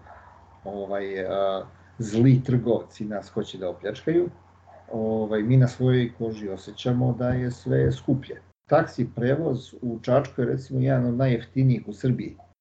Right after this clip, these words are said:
Ja mislim da je samo u Kragujevcu jeftiniji. Prosečna neka vožnja meni u toku dana, prosečna neka vožnja je dvesta dvadeset, dvesta pedeset dinara. Za, za nekih deset sati sedenja u kolima, ako napravite dvadeset pet vožnji,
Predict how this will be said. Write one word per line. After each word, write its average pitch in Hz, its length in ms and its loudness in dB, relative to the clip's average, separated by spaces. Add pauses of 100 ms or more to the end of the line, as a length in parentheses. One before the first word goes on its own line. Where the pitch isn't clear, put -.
Ja 131 120 -2
mislim 131 260 0
da 127 60 0
je 123 60 2
samo 131 260 2
u 120 40 0
Kragujevcu 107 580 0
jeftiniji. 87 420 -14 (180)
Prosečna 113 480 -2
neka 107 260 -6
vožnja 107 400 0
meni 104 280 -6
u 101 80 -12
toku 104 280 -4
dana, 117 360 2 (520)
prosečna 117 480 -2
neka 107 200 -12
vožnja 110 240 -6
je 107 60 -4
dvesta 110 260 -2
dvadeset, 104 400 2
dvesta 107 280 -6
pedeset 107 320 -4
dinara. 101 360 -4 (520)
Za, 107 320 2
za 110 240 2
nekih 113 320 -2
deset 123 300 2
sati 120 340 0
sedenja 107 460 -6
u 98 60 -10
kolima, 117 600 0
ako 113 260 -6
napravite 113 720 -2 (300)
dvadeset 107 520 0
pet - 260 0
vožnji, 117 360 -2